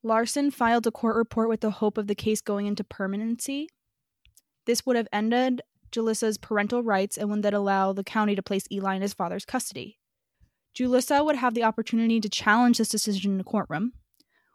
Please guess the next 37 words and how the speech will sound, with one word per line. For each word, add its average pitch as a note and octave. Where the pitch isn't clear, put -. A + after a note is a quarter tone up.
While A3+
the A#3
child A#3+
protection A#3+
worker G#3
shared G#3+
some A3
of G3+
Larson's G3+
concerns, G3+
they G#3
felt G3+
as G#3
though G3+
Julissa G3+
was A3
meeting G#3
some G3+
parts F#3+
of G3
her A3
case C#4
plan. C#3+
The A#3+
social B3+
worker C4+
was C4+
worried A3+
that G#3+
this G#3+
would G#3
further G#3+
complicate G3+
the G3+
effort G3
to G3
strip F#3+